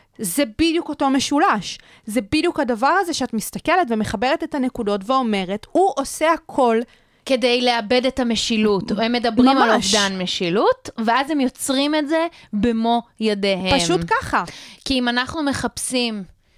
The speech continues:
Speaker 2: ביטחון, אמון, אה, סדר בחיים שלנו, דרך ה-,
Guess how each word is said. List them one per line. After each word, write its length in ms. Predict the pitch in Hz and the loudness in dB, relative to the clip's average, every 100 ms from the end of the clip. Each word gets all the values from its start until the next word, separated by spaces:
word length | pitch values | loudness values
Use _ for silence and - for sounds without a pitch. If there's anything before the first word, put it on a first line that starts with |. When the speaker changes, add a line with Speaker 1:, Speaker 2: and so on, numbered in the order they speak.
| _ _ 165 | _ _ -14
Speaker 2:
ביטחון, 760 | - - - 202 196 196 190 180 _ _ - - 208 | -8 -6 -4 0 0 0 -6 -14 _ _ -20 -6 -2
אמון, 640 | 208 208 196 190 185 180 - _ _ _ - - | -2 -2 -4 -6 -8 -12 -16 _ _ _ -20 -6
אה, 220 | 185 185 180 | -2 -2 -4
סדר 680 | - - 220 214 202 175 | -6 -2 -2 0 -2 -2
בחיים 420 | 180 185 196 196 208 | -4 -6 -4 -4 -2
שלנו, 580 | 214 196 190 180 175 - 160 - - | -2 -2 -2 -6 -10 -12 -18 -18 -14
דרך 680 | 175 226 247 240 190 147 - _ - 208 | -4 0 0 -2 -4 -6 -12 _ -8 -2
ה-, 460 | 190 175 165 160 | 0 0 -2 -6